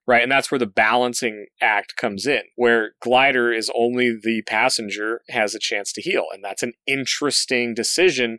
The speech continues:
on who's gonna fly, who's gonna shoot, and what do you do if the pilot ends up with damage? And, you know, so all this has me thinking about, like, okay,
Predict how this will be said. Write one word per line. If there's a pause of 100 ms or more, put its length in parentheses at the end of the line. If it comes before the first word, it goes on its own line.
(120)
on
who's
gonna
fly,
who's
gonna
shoot, (120)
and
what
do
you
do
if
the
pilot (120)
ends
up
with
damage? (140)
And, (160)
you
know,
so
all
this
has
me
thinking
about,
like,
okay,